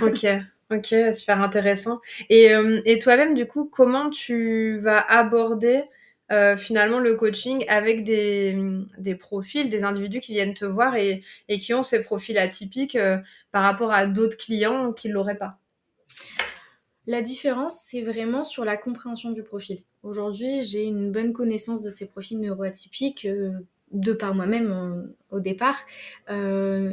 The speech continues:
Speaker 2: et l'accompagnement est vraiment très axé sur l'humain.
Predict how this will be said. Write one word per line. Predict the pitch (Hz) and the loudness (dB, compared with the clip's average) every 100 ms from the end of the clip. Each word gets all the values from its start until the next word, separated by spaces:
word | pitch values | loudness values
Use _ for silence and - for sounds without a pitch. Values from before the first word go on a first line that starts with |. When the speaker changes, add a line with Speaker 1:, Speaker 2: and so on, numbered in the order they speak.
| - | -6
Speaker 2:
et | 208 202 196 196 | -2 0 2 0
l'accompagnement | 196 202 226 254 233 220 220 269 | 0 0 2 0 2 0 2 2
est | 262 | 0
vraiment | 214 233 | -2 -4
très | 254 233 214 | -4 -4 -4
axé | 208 254 | -6 -8
sur | - 214 | -8 -4
l'humain. | 214 214 202 | -2 0 -2